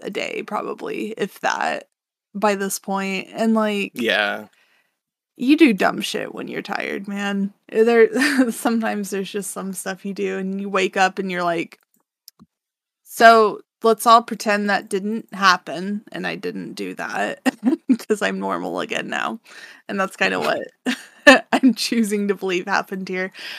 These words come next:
Speaker 1: other than
Speaker 2: Yeah.
Speaker 1: Mira just being like, "Ah, the woman couldn't take it, and she's gonna throw herself off a cliff." But I also think it, like, works for Casca's character, too, because, like, I don't know.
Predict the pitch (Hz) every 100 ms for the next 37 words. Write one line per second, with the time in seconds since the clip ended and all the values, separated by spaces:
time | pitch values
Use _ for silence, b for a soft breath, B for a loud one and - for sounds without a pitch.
0 | 269 - 208 202 190 196 190 190 190 185
1 | 180 190 - - 175 - 170 - - 220
2 | 226 202 202 214 208 208 202 196 196 -
3 | 196 202 190 - - 185 160 - - -
4 | - - 196 208 - - - - - 196
5 | 214 - 196 196 190 175 B B - 269
6 | 277 285 311 302 285 226 175 196 185 170
7 | - - 185 185 180 185 190 190 185 185
8 | 190 196 190 190 - _ _ - 196 196
9 | 196 202 - 214 208 202 196 196 185 175
10 | 170 - - _ _ _ _ _ _ _
11 | _ _ _ _ _ _ - 214 196 190
12 | 190